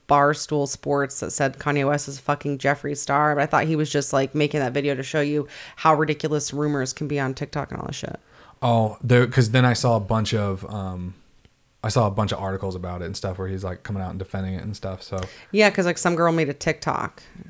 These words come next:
Speaker 2: Oh,
Speaker 1: about
Speaker 2: that's all it took was just one
Speaker 1: I
Speaker 2: TikTok?
Speaker 1: think, I think so. I could be wrong. I didn't go very far into
Speaker 2: But
Speaker 1: it.
Speaker 2: they're really getting divorced, which
Speaker 1: Yes.
Speaker 2: means this. <clears throat> Um, Kim, you know,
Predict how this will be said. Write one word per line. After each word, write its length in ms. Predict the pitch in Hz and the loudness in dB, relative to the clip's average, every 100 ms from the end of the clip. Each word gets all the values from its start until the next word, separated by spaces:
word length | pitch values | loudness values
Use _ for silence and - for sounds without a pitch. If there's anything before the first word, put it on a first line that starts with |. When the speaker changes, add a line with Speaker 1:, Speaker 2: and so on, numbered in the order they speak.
| - | -4
Speaker 2:
Oh, 120 | 113 | 0
Speaker 1:
about 180 | 104 123 | 2 2
Speaker 2:
that's 140 | 113 | 2
all 120 | 113 101 | 2 0
it 60 | |
took 160 | 98 98 | -2 -4
was 100 | 95 | -4
just 120 | 92 | -4
one 120 | 104 95 | -4 0
Speaker 1:
I 40 | 160 | -2
Speaker 2:
TikTok? 100 | - | 2
Speaker 1:
think, 260 | 185 196 - | 4 4 2
I 120 | 185 | 0
think 220 | 185 180 | 2 0
so. 140 | - 135 | 2 0
I 80 | |
could 200 | 143 185 | 0 0
be 120 | 160 156 | 2 2
wrong. 180 | 147 | 2
I 80 | 139 | 0
didn't 260 | 147 156 151 | 0 0 2
go 220 | 156 147 | 4 4
very 300 | 139 143 143 | 2 2 0
far 260 | - 127 131 | 0 0 0
into 240 | 127 131 | -2 2
Speaker 2:
But 80 | 139 | 4
Speaker 1:
it. 60 | |
Speaker 2:
they're 140 | 147 170 | 6 8
really 240 | 147 143 | 8 8
getting 180 | 131 120 | 6 4
divorced, 520 | 113 104 104 92 - - - - | 0 0 0 -2 -8 -14 -20 -8
which 200 | 123 143 | 2 4
Speaker 1:
Yes. 300 | 160 135 - 131 | 6 4 4 2
Speaker 2:
means 320 | 143 135 113 | 4 4 6
this. 420 | 123 101 - - - _ _ 160 | 4 4 -2 -6 -12 _ _ 6
<clears throat> 60 | 185 165 - - - - - - - - - - | 8 6 4 -8 -20 -20 -20 -20 -20 -20 -8 0
Um, 380 | 120 107 107 - - | 2 2 0 -4 -4
Kim, 380 | - 110 92 - _ - _ - - _ - - - - - - - - - - - - - - - - - - | 0 0 -2 -10 _ -20 _ -20 -20 _ -20 -20 -20 -20 -20 -20 -20 -20 -18 -18 -18 -20 -20 -20 -20 -20 -20 -4
you 120 | 131 | -2
know, 260 | 98 82 | -2 -4